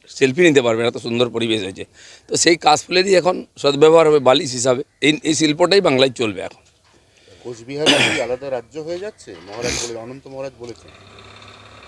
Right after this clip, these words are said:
Speaker 1: অনন্ত মহারাজ অনেক বছর থেকেই বলছেন, গোর্খারা অনেক কিছুই বলছেন, কামতাপুরেরও বলছেন।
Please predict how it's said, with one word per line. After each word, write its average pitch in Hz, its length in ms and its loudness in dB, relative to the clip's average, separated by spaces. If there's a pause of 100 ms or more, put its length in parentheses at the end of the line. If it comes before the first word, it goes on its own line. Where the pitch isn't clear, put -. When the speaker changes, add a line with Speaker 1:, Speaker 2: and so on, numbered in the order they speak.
(280)
Speaker 1:
অনন্ত 117 180 -10
মহারাজ 139 260 0
অনেক 131 160 2
বছর 123 160 0
থেকেই 127 220 -4
বলছেন, 95 340 -10 (720)
গোর্খারা 131 340 4
অনেক 143 200 0
কিছুই 127 200 0
বলছেন, 107 360 -4
কামতাপুরেরও 143 640 4
বলছেন। 113 360 -2